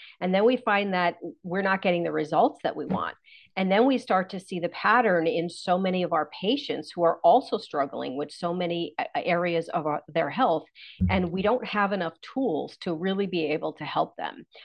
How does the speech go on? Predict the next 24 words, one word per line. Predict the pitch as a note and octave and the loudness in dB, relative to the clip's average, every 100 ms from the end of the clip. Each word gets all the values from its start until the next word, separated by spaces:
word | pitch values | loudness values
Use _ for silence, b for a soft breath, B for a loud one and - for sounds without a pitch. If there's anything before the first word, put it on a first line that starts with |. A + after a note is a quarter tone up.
| B - | B -4
Um, | F3 F3 E3+ E3+ - | -2 0 -2 -4 -6
so | - G3+ F3+ F3+ | -2 2 4 4
I | F#3 | 2
discovered, | F3+ F#3+ - G#3+ G#3 F#3 F#3 F3+ - | 0 -6 0 2 2 0 -2 -4 -10
mm, | G3 G3 | -10 -8
probably | - G#3 A#3+ E3 E3+ D#3+ | -4 0 0 0 -2 -2
ab-, | D#3+ - | -6 -6
starting | F#3 F3+ F#3 | 0 0 2
about | D#3+ D#3+ - | 0 0 -4
ten | F3+ E3 | -8 -6
years | D#3+ G#3+ F#3+ | 0 2 0
ago, | F3 D3+ D3+ D#3 B B B | 0 2 2 0 B B B
um, | E3 D#3+ E3 | -2 -2 0
when | E3+ E3 | 0 0
you | E3+ E3+ | -2 0
and | E3+ | 2
I | G#3+ D4 | 2 2
worked | F3 - | 0 -2
together, | - D#3+ D#3+ D3+ D#3 D#3 | -6 0 2 2 2 0
was | D#3 - E3+ | -4 -8 0
really | G3+ C4+ C4 | 2 4 2
the | F3 D#3 | 0 0
benefits | E3 E3+ A3 F#3+ D#3 - - | -2 0 -2 -2 -4 -6 -4
of | E3 D#3+ D#3+ | 0 2 0